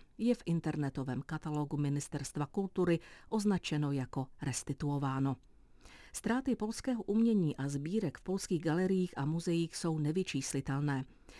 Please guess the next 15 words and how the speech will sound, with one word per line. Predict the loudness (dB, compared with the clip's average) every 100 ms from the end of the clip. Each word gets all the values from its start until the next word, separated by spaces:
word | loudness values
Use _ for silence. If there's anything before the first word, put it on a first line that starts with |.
| -6
o | -4
čemž | -2 0 0 0
vypovídají | 0 0 0 0 0 0 -2
také | -4 -4 -2 -2
depozitáře. | -2 -2 -2 -2 0 -2 0 -2 -4 _ _ -8
Jen | 0 2 2
Varšavské | 0 -2 -2 -4 -2 0
národní | 0 0 0 2
muzeum | 2 2 0 0 -2 -8 -16 -6
přišlo | -2 0 0 -2
o | -2
zhruba | 0 0 2 0
deset | -2 -2 -2 -4
tisíc | -4 -4 -4 -4
exponátů. | -6 -6 -2 0 0 -2 -4